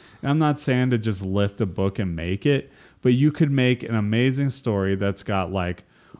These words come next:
all of these characters that are already fleshed out, that have all this history, all this stuff to cherry pick from to make a good movie, like they do with comic book characters.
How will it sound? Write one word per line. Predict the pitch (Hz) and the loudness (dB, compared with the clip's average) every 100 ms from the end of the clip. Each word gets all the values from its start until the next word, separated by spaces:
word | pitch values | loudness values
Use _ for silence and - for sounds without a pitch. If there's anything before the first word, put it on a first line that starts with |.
| _ | _
all | 117 135 | 2 4
of | 143 | 4
these | 143 135 | 4 2
characters | - 131 110 98 110 101 | 0 0 0 0 -2 0
that | 104 95 | 0 -2
are | 85 | -2
already | 98 107 117 120 | -2 2 2 2
fleshed | 117 123 107 104 - | -2 -2 -2 -2 -4
out, | 101 85 82 | -4 -4 -4
that | 98 | -6
have | 92 95 87 - | -4 -6 -6 -2
all | 113 117 | 0 2
this | 120 120 - | 2 0 -2
history, | 107 92 - 95 90 | -4 -4 -6 -6 -4
all | - 107 117 | -2 -2 0
this | 123 | -2
stuff | - 117 110 | -2 -4 -2
to | 110 | -6
cherry | 95 - 110 101 | -8 -4 -2 -2
pick | 98 104 95 | -2 -4 -6
from | - 98 92 | -6 -6 -4
to | 92 | -4
make | 95 92 | -4 -4
a | 95 | -6
good | 95 98 95 | -4 -2 0
movie, | 92 90 92 90 - - _ | 0 0 0 -4 -6 -20 _
like | 101 92 | -10 -4
they | 107 | -2
do | 101 107 | 0 0
with | 101 | 0
comic | - 101 90 87 - | -4 -4 -4 -6 -8
book | 87 - | -10 -8
characters. | 95 82 80 90 85 92 | -8 -6 -6 -6 -6 -6